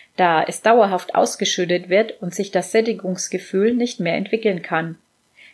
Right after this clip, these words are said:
Da es einige Zeit dauert, bis das Hormon auf die vollen Fettzellen reagiert, ist es wichtig, langsam zu essen und gut zu kauen.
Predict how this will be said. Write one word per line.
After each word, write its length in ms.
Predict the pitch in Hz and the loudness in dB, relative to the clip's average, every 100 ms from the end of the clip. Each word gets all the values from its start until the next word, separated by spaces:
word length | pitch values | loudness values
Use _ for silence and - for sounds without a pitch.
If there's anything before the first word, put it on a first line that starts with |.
| _ | _
Da 140 | 185 185 | 2 4
es 160 | 190 | 4
einige 420 | - 262 262 196 | 0 0 2 0
Zeit 340 | 196 190 175 190 | 0 0 0 2
dauert, 440 | 214 202 220 233 | 4 4 2 0
bis 160 | 226 - | -6 -2
das 200 | 196 - | -2 2
Hormon 480 | 175 180 196 254 277 | 0 0 0 -2 0
auf 200 | 180 - | -2 0
die 80 | |
vollen 360 | 196 - 226 240 | -6 2 2 2
Fettzellen 600 | 233 247 247 - 185 180 | 0 -4 0 2 2 2
reagiert, 760 | 175 170 156 156 175 196 247 - - - _ | 0 2 2 0 0 0 0 -4 -20 -20 _
ist 180 | 254 254 | -6 -2
es 220 | 247 - | -2 0
wichtig, 480 | 202 202 - 247 - _ | -2 -2 -2 -2 -2 _
langsam 520 | 180 208 240 202 185 | 0 2 2 0 0
zu 120 | - 185 | -4 -2
essen 480 | 165 170 214 262 - | 0 0 -2 -6 -6
und 240 | 175 170 | -8 -6
gut 220 | 214 233 | -2 -2
zu 240 | - - 226 | -4 -8 -8
kauen. 500 | - 214 165 156 | 0 4 4 2